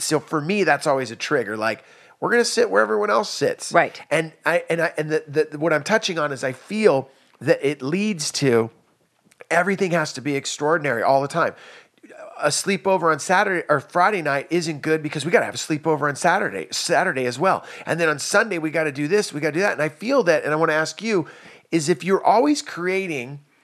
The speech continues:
Speaker 1: and rewarding your children with all these, and I use the word epic, just
Speaker 2: Mm-hmm.
Speaker 1: these huge, like, these, everything has to be grand. Everything ha-, we have to, we're not gonna watch one movie. We're gonna watch three, and we're not gonna get this on the pizza. We're gonna get a big, you know, all of this
Speaker 2: Yes.
Speaker 1: because I,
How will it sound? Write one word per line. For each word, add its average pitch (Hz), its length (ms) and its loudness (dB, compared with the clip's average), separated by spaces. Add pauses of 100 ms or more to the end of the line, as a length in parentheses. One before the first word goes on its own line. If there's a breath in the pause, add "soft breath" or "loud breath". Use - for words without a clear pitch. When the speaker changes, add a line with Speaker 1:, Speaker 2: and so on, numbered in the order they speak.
(100)
Speaker 1:
and 147 160 0
rewarding 147 800 0
your 139 140 -2
children 151 420 0
with 131 140 -2
all 180 280 4
these, 151 280 -6 (120)
and 127 120 -2
I 131 40 2
use 143 220 0
the 165 80 -2
word 147 220 0 (100)
epic, 135 440 0
just 175 200 0
Speaker 2:
Mm-hmm. 196 140 0
Speaker 1:
these 349 160 -2
huge, 202 760 -4
like, 160 280 2 (320 soft breath)
these, 147 320 -8
everything 185 360 0
has 180 160 -2
to - 80 -8
be 156 100 -4
grand. 143 680 2
Everything 170 340 2
ha-, 175 180 2
we 160 80 0
have 175 180 -2
to, 147 80 -8
we're 170 280 -2
not 190 340 2
gonna 185 140 0
watch 151 280 0
one 220 240 2
movie. 165 400 -2 (220 loud breath)
We're 214 80 6
gonna 202 140 4
watch 190 260 2
three, 214 800 0 (200 loud breath)
and 160 120 0
we're 202 60 6
not 220 160 6
gonna 208 160 0
get 165 500 -4
this 262 240 0
on 180 180 2
the 165 80 -4
pizza. 190 320 -2
We're 202 80 0
gonna 214 140 4
get 226 140 4
a 226 60 4
big, 226 380 -6
you 185 60 0
know, 170 100 2
all 202 260 6
of 196 120 8
this - 160 -2
Speaker 2:
Yes. - 80 -12
Speaker 1:
because 170 240 -8
I, - 60 -4